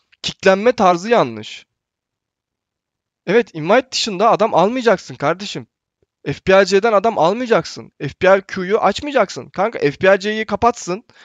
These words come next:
F P L Q'yu kapatsın. İnsanlar neden premium alsın?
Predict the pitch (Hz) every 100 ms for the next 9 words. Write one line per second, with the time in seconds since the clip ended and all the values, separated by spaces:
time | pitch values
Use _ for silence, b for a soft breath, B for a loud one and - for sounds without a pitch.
0 | b - 143 185 196 - 214 214 220 226
1 | - 220 202 b b b - - 196 208
2 | 196 269 - 262 202 143 117 - 170